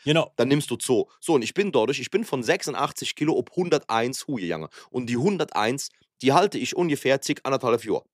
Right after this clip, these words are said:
Speaker 2: So.
Speaker 1: Ich bin der Typ grad, der ist auch pure Erotik, Mädels.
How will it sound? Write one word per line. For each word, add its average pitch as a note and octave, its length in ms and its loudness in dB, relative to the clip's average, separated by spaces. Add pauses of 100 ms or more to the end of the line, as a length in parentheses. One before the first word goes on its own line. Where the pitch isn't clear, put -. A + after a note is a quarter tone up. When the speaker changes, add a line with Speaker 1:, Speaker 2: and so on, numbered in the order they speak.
Speaker 2:
So. - 260 0
Speaker 1:
Ich - 140 -12
bin A#2+ 140 -2
der A#2+ 140 2
Typ A2+ 200 -2
grad, A2+ 220 -2
der A2 40 0
ist A2 140 0
auch A2 120 -2
pure A#2 280 0
Erotik, G2 500 -4
Mädels. F2 380 -12